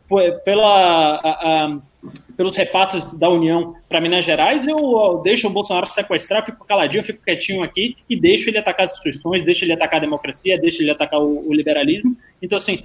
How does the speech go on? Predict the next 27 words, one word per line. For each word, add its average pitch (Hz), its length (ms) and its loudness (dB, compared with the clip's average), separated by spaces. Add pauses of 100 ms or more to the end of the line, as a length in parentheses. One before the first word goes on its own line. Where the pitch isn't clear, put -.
(140)
sinceramente, 190 500 0
entre 180 200 2
eu 196 160 4
e 147 40 2
Zema, 185 300 0
acho 196 140 -2
que - 80 -4
o - 20 0
Zema 226 240 0
que - 80 -6
tá 277 80 0
desalinhado 180 400 -2
com - 60 -12
o - 40 -20
partido, - 380 -8
então, 330 160 -6
assim, 220 140 -4
eu 185 100 -6
tenho 330 160 0
liberdade 202 380 0
pra - 100 -2
criticar, - 420 -8
duvido 160 300 -2
que 165 60 -4
alguém 147 280 -4
venha 151 180 -4
aqui 147 220 -2